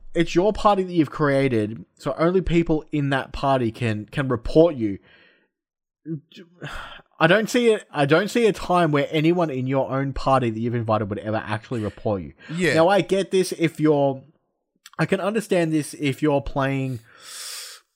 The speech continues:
Speaker 1: Call of Duty or Fortnite or something in a public se-,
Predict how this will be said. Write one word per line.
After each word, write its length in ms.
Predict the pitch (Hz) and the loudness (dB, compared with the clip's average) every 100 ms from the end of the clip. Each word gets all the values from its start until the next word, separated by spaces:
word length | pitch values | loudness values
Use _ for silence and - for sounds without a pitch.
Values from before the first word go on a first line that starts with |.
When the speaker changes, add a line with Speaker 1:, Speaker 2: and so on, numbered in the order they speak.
| _ - | _ -4
Speaker 1:
Call 320 | - 143 139 | 0 2 2
of 120 | 127 | -2
Duty 380 | 110 127 123 123 | -2 0 2 0
or 120 | 113 | -2
Fortnite 680 | - - 139 127 127 123 123 | -6 -2 0 2 2 0 0
or 80 | |
something 380 | 117 143 131 139 | -2 -2 -2 -4
in 60 | 113 | -4
a 60 | |
public 400 | 110 - 160 175 - | 0 2 2 0 -2
se-, 260 | - - | -8 -8